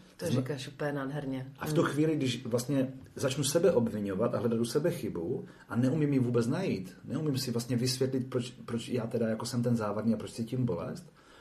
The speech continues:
Speaker 2: tak vlastně v tu chvíli se učím chtít zemřít. Já tu nechci být, když je to takhle blbě.
Speaker 1: Mhm.
Speaker 2: Jo? Takže je tam krok. Vždycky člověk prvoplánově hledá chybu v sobě,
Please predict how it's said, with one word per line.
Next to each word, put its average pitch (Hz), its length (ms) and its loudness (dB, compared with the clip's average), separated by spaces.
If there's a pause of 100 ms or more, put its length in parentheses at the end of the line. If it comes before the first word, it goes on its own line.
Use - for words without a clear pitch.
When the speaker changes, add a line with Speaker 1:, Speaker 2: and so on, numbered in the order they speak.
(220)
Speaker 2:
tak 104 140 -4
vlastně 120 360 0
v - 80 -6
tu 127 120 -6
chvíli 123 380 0
se 92 340 -8
učím 107 460 -6
chtít - 320 -8
zemřít. 90 440 -4
Já 92 80 -6
tu 92 100 -10
nechci - 280 -4
být, 110 140 -6
když 90 140 -8
je 87 60 -10
to - 100 -12
takhle 82 220 -8
blbě. 73 320 -12 (600)
Speaker 1:
Mhm. 127 300 -8
Speaker 2:
Jo? 92 180 -6
Takže 113 200 0
je 113 80 8
tam 110 180 0
krok. - 340 -6 (500)
Vždycky 127 440 -4
člověk 120 320 0
prvoplánově 117 600 -2
hledá 101 240 -4
chybu - 240 -12
v - 80 -14
sobě, 98 360 -4